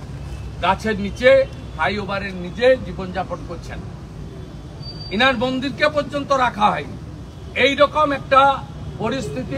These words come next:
পশ্চিমবাংলায় চলছে। আমরা মহামান্য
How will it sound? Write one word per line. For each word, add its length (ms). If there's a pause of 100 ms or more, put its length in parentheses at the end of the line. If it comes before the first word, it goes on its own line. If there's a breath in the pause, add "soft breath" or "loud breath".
(120)
পশ্চিমবাংলায় 800
চলছে। 340 (880)
আমরা 240 (2000)
মহামান্য 480